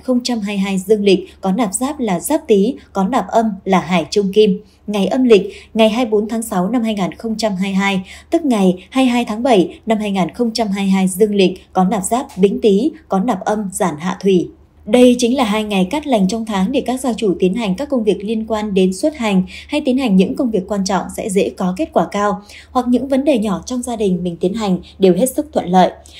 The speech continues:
Ngoài ra, việc lựa chọn ngày tốt cần phù hợp với tuổi của gia chủ trong những công việc như tiến hành động thổ, ngày giờ mua xe mới, ngày giờ cưới hỏi. Để chọn được ngày giờ đẹp phù long tương chủ, ngày giờ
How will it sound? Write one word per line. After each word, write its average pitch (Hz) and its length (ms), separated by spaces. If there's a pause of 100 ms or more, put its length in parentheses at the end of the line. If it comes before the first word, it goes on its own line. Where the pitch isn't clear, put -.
(120)
Ngoài 240 160
ra, 294 140
việc 247 260
lựa 202 220
chọn 185 280
ngày 185 220
tốt 349 260
cần 202 280
phù 202 100
hợp 190 200
với 254 160
tuổi 240 240
của 180 60
gia 226 160
chủ 214 280
trong 202 180
những 214 160
công 254 180
việc 196 300 (180)
như 226 140
tiến 220 180
hành 220 200
động 180 180
thổ, 190 300 (180)
ngày 202 180
giờ 185 200
mua 202 160
xe 220 180
mới, 196 320 (200)
ngày 190 180
giờ 185 300
cưới 190 120
hỏi. 226 280 (400)
Để 214 160
chọn 202 220
được 202 260 (160)
ngày 208 180
giờ 196 120
đẹp 196 240
phù 214 120
long 262 240
tương 269 200
chủ, 233 300 (180)
ngày 202 220
giờ 196 220